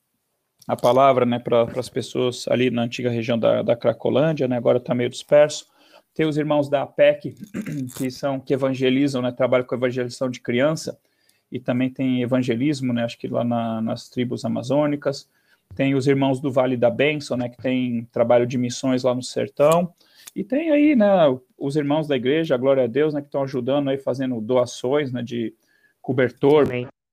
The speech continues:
Speaker 1: Foi lá, glória a Deus por isso, né, a Raquel que
Speaker 2: Amém.
Speaker 1: tava organizando. Então, assim, não basta, né, eu falar assim, "Ah, não, tá tudo bem comigo", né?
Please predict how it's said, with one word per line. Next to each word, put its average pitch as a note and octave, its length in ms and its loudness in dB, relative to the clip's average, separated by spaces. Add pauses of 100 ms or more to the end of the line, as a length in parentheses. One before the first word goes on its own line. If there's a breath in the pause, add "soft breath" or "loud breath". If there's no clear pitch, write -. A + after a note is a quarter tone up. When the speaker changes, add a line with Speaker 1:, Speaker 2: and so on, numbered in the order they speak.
(640)
Speaker 1:
Foi A#2+ 80 0
lá, C3+ 240 2
glória C3 280 -2
a - 20 -4
Deus B2+ 220 -6
por A#2 180 -8
isso, C#3+ 240 -8
né, B2 80 -8
a B2 80 -6
Raquel B2+ 360 -6
que C3 40 -6
Speaker 2:
Amém. B2+ 200 -2
Speaker 1:
tava B2+ 120 -6
organizando. B2 720 -6 (400)
Então, - 160 -4
assim, F3 160 -2
não F#3 200 2
basta, E3 540 2
né, C3+ 420 0
eu C3 80 0
falar C3+ 220 2
assim, - 140 -4
"Ah, A#3 100 0
não, F#3+ 160 0
tá F#3 140 0
tudo F3 200 0
bem D#3+ 140 -4
comigo", C#3+ 460 -2
né? B2 160 -4